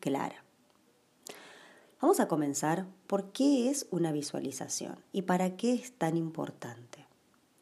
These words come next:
Comenzando por el hecho de que para poder visualizar hay que estar conectados con el presente,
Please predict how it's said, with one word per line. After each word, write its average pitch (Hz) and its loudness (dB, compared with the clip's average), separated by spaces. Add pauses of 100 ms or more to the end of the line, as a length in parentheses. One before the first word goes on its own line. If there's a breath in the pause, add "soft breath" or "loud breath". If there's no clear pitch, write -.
(500 loud breath)
Comenzando 277 6
por 170 2
el 156 4
hecho 185 4
de 156 2
que - -4
para 127 0
poder 160 2
visualizar 165 -2
hay 175 -2
que 170 -8
estar 156 -4
conectados 139 -2
con 139 -6
el 135 -6
presente, 135 0